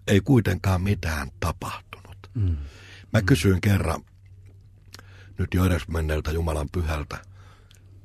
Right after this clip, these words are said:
Speaker 1: painiskeli itse erilais-, erilaisissa ongelmissa, olin nuori,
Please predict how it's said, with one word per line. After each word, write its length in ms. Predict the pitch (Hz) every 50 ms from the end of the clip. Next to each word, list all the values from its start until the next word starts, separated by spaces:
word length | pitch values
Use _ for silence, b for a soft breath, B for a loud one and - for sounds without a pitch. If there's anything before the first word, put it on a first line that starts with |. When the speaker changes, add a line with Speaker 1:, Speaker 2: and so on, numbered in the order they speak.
| - -
Speaker 1:
painiskeli 540 | - 95 92 87 76 - - 80 87 92 95
itse 380 | 90 - - - 80 80 - - 95
erilais-, 520 | 85 80 73 73 76 78 - - - - - - - -
erilaisissa 520 | - - 76 73 78 82 104 123 98 - 87
ongelmissa, 560 | 82 80 76 76 76 73 73 71 - - - - -
olin 180 | 78 82 80
nuori, 400 | 82 82 82 80 78 78 71 -